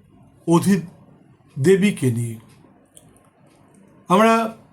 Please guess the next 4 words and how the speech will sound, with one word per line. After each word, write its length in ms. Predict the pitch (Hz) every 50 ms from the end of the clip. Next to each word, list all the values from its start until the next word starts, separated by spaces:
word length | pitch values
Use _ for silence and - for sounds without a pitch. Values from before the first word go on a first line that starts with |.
| _ _ _ - - _
অনেক 240 | 170 180 226 269 254
সময় 320 | - - - 131 117 110 104 - - - _ _ _ _ _ _ _ _ _ _ _
অনেক 280 | 147 160 185 202 190 190
কাজ 400 | - 160 165 170 160 123 - -